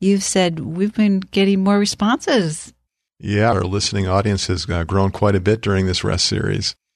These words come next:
Speaker 2: We've had over, uh, twenty-five hundred downloads a week, a number of weeks.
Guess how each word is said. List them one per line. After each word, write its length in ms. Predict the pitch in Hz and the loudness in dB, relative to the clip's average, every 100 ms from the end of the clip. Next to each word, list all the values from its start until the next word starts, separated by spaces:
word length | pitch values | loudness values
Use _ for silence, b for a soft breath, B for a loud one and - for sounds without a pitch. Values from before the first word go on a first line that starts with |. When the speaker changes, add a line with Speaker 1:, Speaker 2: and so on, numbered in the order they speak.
| - | -12
Speaker 2:
We've 140 | - 82 | -8 -2
had 180 | 90 | 0
over, 260 | 90 85 85 85 | 0 0 0 0
uh, 160 | 82 - | -2 -2
twenty-five 520 | - 90 87 90 82 | -2 0 0 0 0
hundred 220 | 95 87 | 0 0
downloads 460 | 90 90 90 87 90 | 0 2 2 0 0
a 60 | |
week, 300 | 87 92 107 | 2 2 2
a 60 | 90 | 0
number 240 | 87 87 | 0 0
of 100 | 85 | -2
weeks. 400 | 90 104 104 - | 0 -2 -2 -6